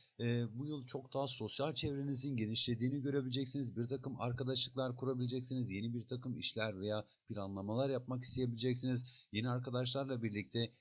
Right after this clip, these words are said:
ilerleyen günlerde bu insanların sizlere çok daha faydalı olduğunu görebileceğiniz bir süreç olabilecek. Üstelik zihninizi ve kalbinizi memnun edecek özel bir kişiyle de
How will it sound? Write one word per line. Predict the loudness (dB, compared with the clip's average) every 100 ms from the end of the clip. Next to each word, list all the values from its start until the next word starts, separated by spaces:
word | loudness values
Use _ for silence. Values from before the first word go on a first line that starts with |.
| _
ilerleyen | -12 -8 -8 -8 -8 -8
günlerde | -8 -6 -6 -6 -8 -8
bu | -2
insanların | 0 0 -2 -6 0
sizlere | 2 2 -2 -4
çok | -2 -2 -4
daha | -6 -6
faydalı | -8 -10 -6 0 2
olduğunu | 2 -4 -6 -6 -6
görebileceğiniz | -6 -6 -4 -2 -2 -4 -4
bir | -2
süreç | 0 0 0 0 0
olabilecek. | 0 -2 2 4 4 2 -8 -10
Üstelik | -4 0 2 0 -4 _ -2
zihninizi | 0 2 0 0 2 2 2
ve | -2 -4
kalbinizi | -4 -4 -4 2 4 4 0 -10 -8
memnun | -4 -2 -4 -4
edecek | -2 4 6 4 -2
özel | -4 -2 -2 -4
bir | 2
kişiyle | 10 12 12 4 0
de | 0